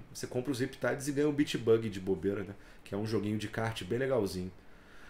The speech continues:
Ah, o Geometry Wars três Dimensions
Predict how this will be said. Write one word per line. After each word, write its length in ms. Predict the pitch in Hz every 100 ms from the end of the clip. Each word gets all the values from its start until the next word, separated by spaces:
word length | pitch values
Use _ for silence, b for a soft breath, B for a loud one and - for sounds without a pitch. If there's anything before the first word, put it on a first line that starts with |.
| B B
Ah, 240 | 101 104 -
o 80 | 127
Geometry 500 | 143 151 175 170 156
Wars 460 | 131 135 127 -
três 360 | - 117 113 90
Dimensions 800 | 110 117 123 120 104 98 87